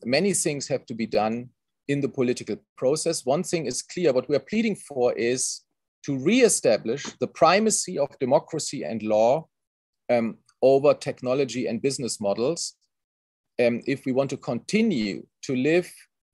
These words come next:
freely, we believe, um, it is necessary that, um, we return to the law, the law being the most noble instrument of democracy. We have a long history of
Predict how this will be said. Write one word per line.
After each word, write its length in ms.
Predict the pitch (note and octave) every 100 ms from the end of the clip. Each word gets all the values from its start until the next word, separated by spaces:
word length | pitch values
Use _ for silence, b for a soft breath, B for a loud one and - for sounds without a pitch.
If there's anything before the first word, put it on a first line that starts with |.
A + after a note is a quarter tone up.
| -
freely, 400 | D#3 D3 A2+ C3
we 180 | C3+ B2+
believe, 440 | A#2+ A#2+ B2+ C#3 - _ _ _ _ _ _
um, 280 | B2 B2 A#2+ -
it 140 | C3
is 140 | - C3
necessary 600 | B2+ D3+ - C#3+ C#3 B2+
that, 340 | A2+ A2 - - -
um, 320 | G#2 G2+ - _ - -
we 400 | G#2+ A#2+ A#2 -
return 680 | A#2 A#2+ - E3+ F3 D3+ G2+ -
to 120 | - A2+ A2+
the 100 | A#2
law, 380 | A2 A2 C#3+ -
the 140 | A#2
law 280 | A#2 B2 C#3+
being 220 | C3+ B2+
the 100 | A2+
most 360 | A#2 C#3 - B2+
noble 380 | C#3+ F3+ C#3+
instrument 640 | - C3 - - A2+ G2+ G2
of 180 | G#2 -
democracy. 720 | A2 A#2+ - C#3 - E3 F3 _ _ _
We 100 | G#2+
have 160 | B2 B2
a 200 | F#2 G2+
long 300 | A#2+ C#3 F#3
history 400 | D3+ - D3 C3+
of 140 | G2+